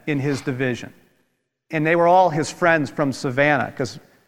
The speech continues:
back in those days, they p-, tried to put all the men from the same city in the same unit and that kind of thing. So Juna comes back to Savannah, Georgia,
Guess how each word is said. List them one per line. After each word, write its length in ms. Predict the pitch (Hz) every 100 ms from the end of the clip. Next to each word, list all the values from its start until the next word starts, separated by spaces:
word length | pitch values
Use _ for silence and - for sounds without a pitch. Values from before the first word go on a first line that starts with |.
| _
back 460 | 151 139 - - -
in 160 | 160 147
those 240 | 143 143
days, 300 | - 127 120
they 160 | 135 120
p-, 160 | -
tried 200 | 175 151
to 60 | 135
put 180 | - 143
all 160 | 135
the 80 | 131
men 200 | 131 131
from 120 | 127
the 60 | 127
same 320 | - 139 123
city 320 | 120 147 131
in 60 | 120
the 60 | 117
same 300 | - 127 120
unit 380 | 123 123 117
and 60 | -
that 180 | 123 -
kind 120 | 127
of 60 | 113
thing. 180 | 131 135 _ _ _ _ _
So 340 | - 151 143 143
Juna 600 | 117 165 185 170 165 175 - - _ _
comes 280 | - 147 117
back 440 | 113 147 160 165 -
to 140 | 156
Savannah, 440 | - 147 147 143
Georgia, 520 | 127 139 135 135 131